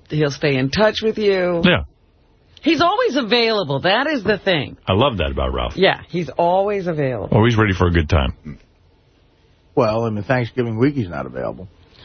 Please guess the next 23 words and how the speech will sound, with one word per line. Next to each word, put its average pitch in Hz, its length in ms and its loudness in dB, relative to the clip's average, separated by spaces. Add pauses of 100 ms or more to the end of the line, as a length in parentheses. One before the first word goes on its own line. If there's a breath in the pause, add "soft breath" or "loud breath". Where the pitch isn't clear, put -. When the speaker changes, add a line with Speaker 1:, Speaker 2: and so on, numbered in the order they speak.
(300 loud breath)
Speaker 1:
No, 320 160 6
no, 302 140 0
no. - 100 4
Speaker 3:
Way. 240 60 2 (200)
Speaker 1:
He, 240 260 -2
he, 214 380 -4
he 190 60 -2
has 196 200 2
a 185 80 -2
commitment 240 580 2
with 226 140 4
one 214 220 4
of 214 80 0
his 233 160 2
celebrity 262 440 2
friends. 294 360 0
It 190 80 4
wasn't 202 220 2
Speaker 2:
So - 40 2
Speaker 1:
like 104 120 0
he 104 140 -8
couldn't 202 380 -2
go. 226 520 0